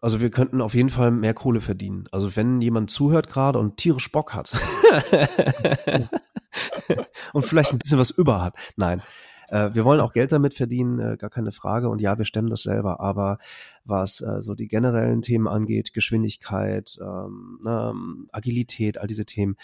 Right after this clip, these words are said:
wir sind auch leider sehr behäbig. Wir wünschten, schneller sein zu können, auf jeden Fall.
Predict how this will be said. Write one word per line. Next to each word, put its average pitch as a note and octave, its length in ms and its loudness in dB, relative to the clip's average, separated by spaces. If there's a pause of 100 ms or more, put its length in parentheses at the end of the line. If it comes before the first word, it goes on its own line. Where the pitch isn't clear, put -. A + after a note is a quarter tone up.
(220)
wir G#2 120 0
sind C3+ 140 2
auch G2+ 120 -8
leider A2+ 220 0
sehr A2 140 0
behäbig. G#2+ 540 -2
Wir F#2 160 -4 (120)
wünschten, C3 580 0
schneller A2+ 420 0
sein G2 220 -4
zu - 160 -12
können, F#2 340 -2
auf E2 200 -18
jeden G2+ 240 -4
Fall. F#2 400 -2